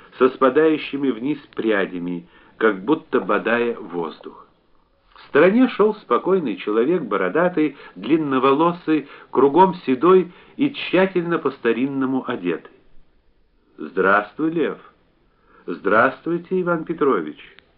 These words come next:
"Откуда?" "С Лондона. А у вас что?" "Вот модель моста построил, да испытал, везу её на покой, как ненужную вещь".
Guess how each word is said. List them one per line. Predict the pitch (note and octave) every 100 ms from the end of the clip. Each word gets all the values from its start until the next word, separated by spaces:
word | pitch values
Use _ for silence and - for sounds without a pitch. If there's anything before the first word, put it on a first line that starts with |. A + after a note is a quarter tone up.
| _ _ _ -
"Откуда?" | G#2+ - G2 A2 A#2+ D3+ D3+ _ _ _ _ _ _ -
"С | -
Лондона. | C3+ D#3 F#3+ F#3+ F#3 A#2 - - _ _ _ _ _
А | A2 A2
у | G2+
вас | G2 A#2+
что?" | - - C#3 D3+ - _ _ _ _ _ _ _
"Вот | F#2 C#3 A#3+ A#3+
модель | F#3 C#3+ F#3+ A3
моста | G3 E3+ - - G3
построил, | G#3+ D3+ C#3 - - E3 G3 D3+
да | F#2 G2+ G2+
испытал, | F#2 - F#2+ F2 F3 G3 F#3 - - -
везу | F2 G#2+ C3 G#2 D#3+
её | G3+ F3+ B2+ D#3 F3+
на | D#3 C#3
покой, | B2+ A2+ - D3+ F3 E3+ - - -
как | B2 B2+
ненужную | A#2+ B2+ A#2 D3 C#3+ D#3 B2+
вещь". | F#2+ C3 C#3+ - -